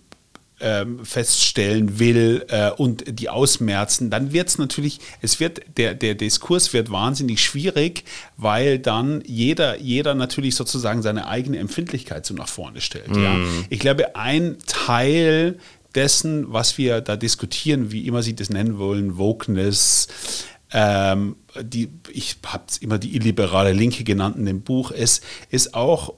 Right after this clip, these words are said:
Speaker 1: und ich glaube, das gehört auch zur, zur theoretischen Fundierung, wenn Sie so wollen, dass es ganz stark aus der postmodernen, äh, ähm, sozusagen aus dem postmodernen Denken kommt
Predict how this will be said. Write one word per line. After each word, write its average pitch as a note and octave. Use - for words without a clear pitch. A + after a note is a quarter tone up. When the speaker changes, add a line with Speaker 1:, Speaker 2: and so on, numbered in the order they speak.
Speaker 1:
und C3
ich B2
glaube, B2
das -
gehört B2
auch C3
zur, G2
zur B2
theoretischen A#2
Fundierung, B2+
wenn G#2+
Sie G2+
so G#2
wollen, G2+
dass A2
es B2+
ganz C3
stark B2
aus A#2
der B2+
postmodernen, A#2
äh, G2+
ähm, G2
sozusagen G2+
aus -
dem G#2
postmodernen G#2+
Denken B2+
kommt C#3